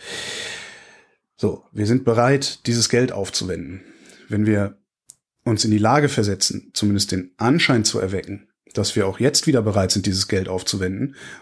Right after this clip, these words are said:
und zwar im Kampf gegen eine reguläre Armee. Ist ja auch noch mal was anderes, ne, gegen diese, gegen Terrorismus und so, äh, und so. Ähm, äh, ich bin, ich bin nicht ganz so pessimistisch, vielleicht, weil ich gerne optimistischer sein will, vielleicht, weil ich Kriegstreiber bin.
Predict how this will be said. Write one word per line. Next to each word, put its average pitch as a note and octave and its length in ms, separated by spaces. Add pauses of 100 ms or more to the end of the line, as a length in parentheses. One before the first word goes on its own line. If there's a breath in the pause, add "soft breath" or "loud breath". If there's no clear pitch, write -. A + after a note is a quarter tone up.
und A2 100
zwar A#2 160
im G#2+ 120
Kampf A#2 220
gegen A2 160
eine G#2 100
reguläre G#2+ 400
Armee. G#2 480 (680 loud breath)
Ist - 120
ja A2 80
auch G#2+ 140
noch B2 100
mal G#2+ 100
was G#2 160
anderes, A2+ 400
ne, B2+ 220
gegen G#2+ 200
diese, G#2+ 340 (140)
gegen A2 360
Terrorismus A#2 600
und G#2+ 140
so, A2 320
äh, G2+ 60
und G2+ 280
so. - 120 (480 loud breath)
Ähm, A2+ 320
äh, - 300 (840 loud breath)
ich - 280
bin, G3 280
ich - 160
bin G#3 140
nicht G#3 200
ganz E3+ 180
so D#3 80
pessimistisch, D3+ 580
vielleicht, D3 300
weil C#3+ 100
ich C3+ 100
gerne D3 380
optimistischer C3+ 640
sein C3+ 240
will, G#2 80
vielleicht, A2 340
weil A#2 100
ich G#2+ 140 (300 loud breath)
Kriegstreiber F#2+ 1500
bin. G2+ 340